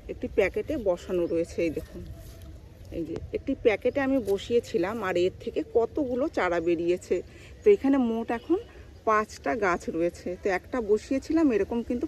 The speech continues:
পাঁচ ছটা গাছ এখানে দেখা যাচ্ছে। তো একটা বসালে কত যে চারা বের হয়, অসংখ্য চারা বের হয়।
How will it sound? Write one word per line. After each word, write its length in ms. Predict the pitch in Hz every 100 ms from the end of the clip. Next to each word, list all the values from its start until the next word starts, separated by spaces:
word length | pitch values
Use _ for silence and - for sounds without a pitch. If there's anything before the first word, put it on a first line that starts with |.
| -
পাঁচ 160 | 196 -
ছটা 220 | - -
গাছ 280 | 214 208 233
এখানে 280 | 220 262 302
দেখা 340 | 233 196 -
যাচ্ছে। 420 | 202 180 - - 190 - - - - - -
তো 60 | 302
একটা 320 | 254 - 302
বসালে 540 | 233 240 - 277 302 294
কত 380 | 233 - 311 294
যে 160 | 311
চারা 340 | 302 269 226 254
বের 260 | 226 226
হয়, 300 | 262 285 294
অসংখ্য 560 | 254 214 - 311 311 311
চারা 300 | 285 226 220
বের 260 | 202 208
হয়। 240 | 269 190